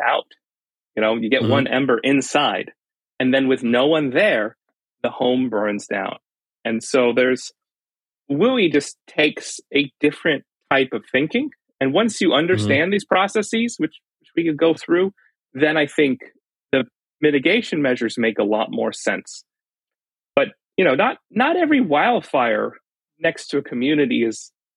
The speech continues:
Speaker 1: is going to cause a WUI fire and actually burn in and cause a disaster. It
Speaker 2: Okay.
Speaker 1: takes some pretty extreme conditions.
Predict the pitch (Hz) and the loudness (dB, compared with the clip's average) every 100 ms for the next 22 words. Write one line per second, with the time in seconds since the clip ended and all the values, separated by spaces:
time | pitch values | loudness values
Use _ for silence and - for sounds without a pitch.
0 | - 120 - 127 165 139 - - 123 117 | -10 -4 0 2 4 2 0 0 0 0
1 | 113 110 - - - 127 131 156 127 - | -2 -4 -12 -14 -6 0 4 4 2 0
2 | 127 104 101 98 117 113 - 120 104 104 | 0 2 0 0 0 0 0 -2 0 0
3 | 113 110 104 117 107 101 101 95 - 110 | 0 2 2 2 2 0 -2 -2 0 0
4 | 104 101 101 107 110 - - - - _ | 0 -2 -2 0 -2 -4 -10 -14 -14 _
5 | _ _ _ - - - 196 170 - 147 | _ _ _ -4 -2 2 2 2 -2 -4
6 | - 170 160 117 - - 143 127 107 101 | 0 2 4 2 -2 -4 0 0 0 -4
7 | 110 113 123 - - - | -4 -2 -2 -4 -10 -16